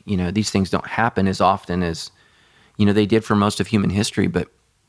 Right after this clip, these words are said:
but when those things happen, man, people just, you know, they turn on God and they turn on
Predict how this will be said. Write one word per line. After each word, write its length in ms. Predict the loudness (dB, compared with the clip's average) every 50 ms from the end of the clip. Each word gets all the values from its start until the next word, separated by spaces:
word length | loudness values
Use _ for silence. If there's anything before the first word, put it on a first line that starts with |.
| _ _ _ _ _ _
but 100 | -4 -2
when 140 | 0 2 2
those 160 | 2 0 0
things 220 | -2 -2 -4 -4 -2
happen, 340 | -2 -4 -2 -2 -4 -6 -6
man, 200 | -6 -8 -6 -4
people 280 | -4 -4 -2 -2 -4
just, 480 | -4 -2 0 0 0 -2 -4 -6 -8 _ _ _ _ _ _ _ _ _ _ _ _ _ _
you 120 | -2 -2
know, 60 | -2 0
they 120 | 0 -2
turn 300 | -2 -2 -2 0 0 2
on 180 | 0 0 -2 -2
God 280 | -2 -2 -2 -2 -4
and 80 | -4 -6
they 80 | -6
turn 240 | -4 -2 0 0 2
on 280 | 2 2 0 0 -4